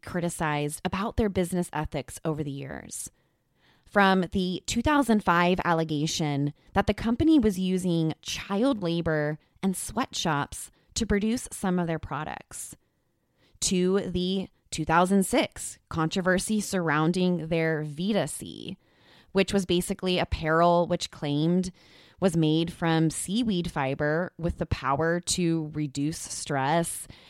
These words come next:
and also produce other <laughs> medical benefits, which was later on uncovered by the New York Times to be a lie.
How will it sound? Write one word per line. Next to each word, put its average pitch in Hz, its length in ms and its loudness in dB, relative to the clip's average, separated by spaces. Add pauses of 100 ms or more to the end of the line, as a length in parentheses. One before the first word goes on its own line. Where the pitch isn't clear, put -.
(160)
and 151 340 2
also 127 300 -2
produce 160 360 -2 (120)
other 165 460 4
<laughs> 165 40 -2
medical 214 420 2
benefits, 143 760 -4 (680)
which - 480 2
was 190 140 2
later 175 260 6
on 160 160 8
uncovered 180 840 4
by 190 160 4
the 175 120 2
New 165 100 4
York 156 240 0
Times 143 520 -4
to 165 100 -4
be 151 160 -4
a 139 80 -2
lie. 185 540 0